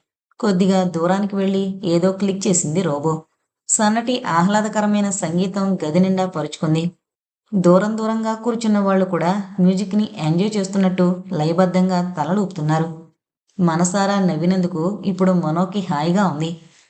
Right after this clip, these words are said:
రిసెప్షన్ రోబోతో ఎన్కౌంటర్ వల్ల కలిగిన బెదురు తగ్గింది. పూర్తిగా రిలాక్స్ అయింది. అరమూసిన కళ్ళతో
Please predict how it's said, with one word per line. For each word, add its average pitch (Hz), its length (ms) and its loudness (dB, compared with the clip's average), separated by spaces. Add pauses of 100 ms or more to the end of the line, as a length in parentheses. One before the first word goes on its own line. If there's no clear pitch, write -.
(400)
రిసెప్షన్ 208 520 -2
రోబోతో 214 540 0 (100)
ఎన్కౌంటర్ 196 500 0
వల్ల 214 220 2
కలిగిన 202 420 0
బెదురు 170 340 -2
తగ్గింది. 160 680 -4
పూర్తిగా 226 400 2
రిలాక్స్ 170 400 -2
అయింది. 160 400 -2 (440)
అరమూసిన 214 560 2
కళ్ళతో 190 580 0